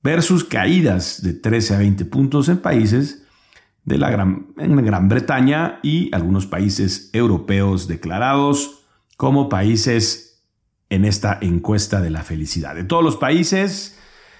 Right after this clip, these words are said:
encuestados, el que representa la proporción más elevada de ciudadanos felices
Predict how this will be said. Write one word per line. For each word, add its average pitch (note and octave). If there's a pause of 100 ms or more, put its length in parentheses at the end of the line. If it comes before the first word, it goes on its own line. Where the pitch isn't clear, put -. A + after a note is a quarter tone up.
(140)
encuestados, A2+
el A#2
que A2
representa A2
la F2
proporción G#2+
más F#2
elevada G2
de G2
ciudadanos A2
felices F3